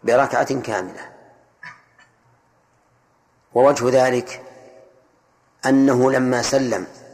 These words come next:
امتنع بناء الصلاة بعضها على بعض فتلغى الركعة كلها ويأتي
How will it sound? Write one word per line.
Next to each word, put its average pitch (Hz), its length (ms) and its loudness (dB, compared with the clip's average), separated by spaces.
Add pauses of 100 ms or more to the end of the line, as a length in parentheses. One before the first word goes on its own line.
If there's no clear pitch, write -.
(720)
امتنع 139 580 0
بناء 131 340 -2
الصلاة 123 440 -2
بعضها 107 340 0
على 107 160 2
بعض 113 260 0 (2000)
فتلغى 123 460 2
الركعة 120 380 -2
كلها 127 500 -6 (840)
ويأتي 143 560 2